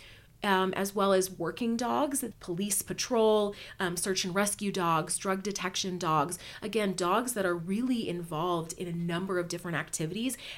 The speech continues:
and are interacting with people and other animals in a wide range of settings. We're also looking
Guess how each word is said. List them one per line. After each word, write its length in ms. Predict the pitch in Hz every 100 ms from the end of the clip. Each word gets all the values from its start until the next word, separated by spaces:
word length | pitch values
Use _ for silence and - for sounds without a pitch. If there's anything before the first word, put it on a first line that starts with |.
| -
and 380 | 240 262 208 190
are 140 | 190 -
interacting 640 | 196 214 190 156 185 190
with 160 | 165 -
people 320 | 240 226 185
and 120 | 175 -
other 240 | 180 -
animals 440 | 165 226 165 160 -
in 120 | 185
a 100 | 175
wide 540 | 165 160 170 175 185
range 320 | 170 165 170 120
of 100 | -
settings. 540 | - 139 67 101 - - - - - -
We're 140 | 226 214
also 320 | 214 247 285
looking 480 | 226 214 - 202